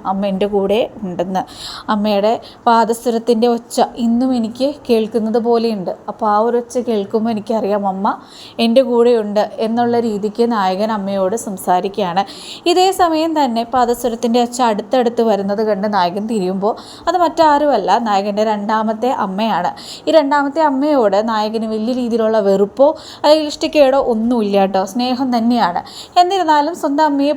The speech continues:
പോലെയല്ല, എന്നാലും അവർ പറയുന്ന കാര്യങ്ങളൊക്കെ ബഹുമാനത്തോടുകൂടി കേൾക്കുന്ന ഒരു മകൻ തന്നെയാണ് ഈ നായകൻ. അപ്പോൾ ഈ സമയത്ത് ഈ സ്ത്രീ നായകനോട് പറയുകയാണ്, "ദേ നീ ഇന്ന് ഈ ഡ്രസ്സ് ഇട്ടാൽ മതി" എന്ന് പറഞ്ഞുകൊണ്ട് ഒരു സ്യൂട്ടൊക്കെ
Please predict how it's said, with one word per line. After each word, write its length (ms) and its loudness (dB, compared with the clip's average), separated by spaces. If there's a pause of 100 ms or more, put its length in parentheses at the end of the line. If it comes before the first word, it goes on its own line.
പോലെയല്ല, 460 4 (520)
എന്നാലും 500 2 (200)
അവർ 120 2 (100)
പറയുന്ന 360 2
കാര്യങ്ങളൊക്കെ 600 2
ബഹുമാനത്തോടുകൂടി 800 2 (100)
കേൾക്കുന്ന 460 2
ഒരു 120 2
മകൻ 320 0
തന്നെയാണ് 500 2 (140)
ഈ 20 0 (120)
നായകൻ. 400 0 (420)
അപ്പോൾ 140 2
ഈ 120 2 (120)
സമയത്ത് 460 0 (600)
ഈ 100 4
സ്ത്രീ 220 0 (460)
നായകനോട് 520 0
പറയുകയാണ്, 500 0 (100)
"ദേ 80 4 (220)
നീ 100 4 (160)
ഇന്ന് 200 0 (200)
ഈ 80 0
ഡ്രസ്സ് 340 -2
ഇട്ടാൽ 280 4
മതി" 180 -2 (100)
എന്ന് 180 -6
പറഞ്ഞുകൊണ്ട് 420 -2 (540)
ഒരു 180 4 (320)
സ്യൂട്ടൊക്കെ 440 0